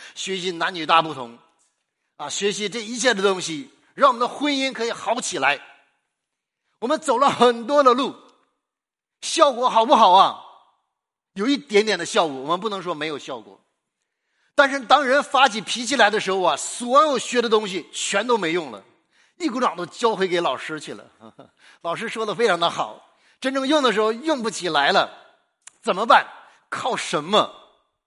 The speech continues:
耶稣基督，他能从，使我们的婚姻从死里复活。从一个枯干的婚姻，从一个没有爱的婚姻，从一个没有盼望的婚姻，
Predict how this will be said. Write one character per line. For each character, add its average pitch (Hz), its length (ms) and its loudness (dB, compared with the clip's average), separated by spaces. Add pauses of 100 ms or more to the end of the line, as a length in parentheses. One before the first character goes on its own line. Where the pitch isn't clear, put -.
(1500)
耶 175 340 0
稣 190 180 -6
基 160 140 -10
督， 165 100 -6
他 247 480 2
能 202 220 -2
从， 156 340 -4 (140)
使 - 320 -6
我 180 160 0
们 156 100 -6
的 156 60 -4
婚 196 200 -2
姻 190 280 2 (160)
从 160 280 -8
死 190 360 -2
里 139 340 -2 (320)
复 143 160 -12
活。 98 300 -20 (1120)
从 277 180 -4
一 269 60 -6
个 262 100 2
枯 - 340 -8
干 233 220 4
的 226 100 0
婚 214 220 -2
姻， 202 320 -6 (180)
从 240 200 -18
一 254 40 -14
个 247 120 -2
没 226 160 -4
有 226 100 -2
爱 220 240 2
的 214 100 0
婚 196 220 -2
姻， 180 260 -4 (600)
从 247 180 -4
一 254 60 -6
个 262 100 6
没 233 140 2
有 254 120 6
盼 262 220 2
望 233 140 6
的 214 100 2
婚 202 180 2
姻， 185 240 0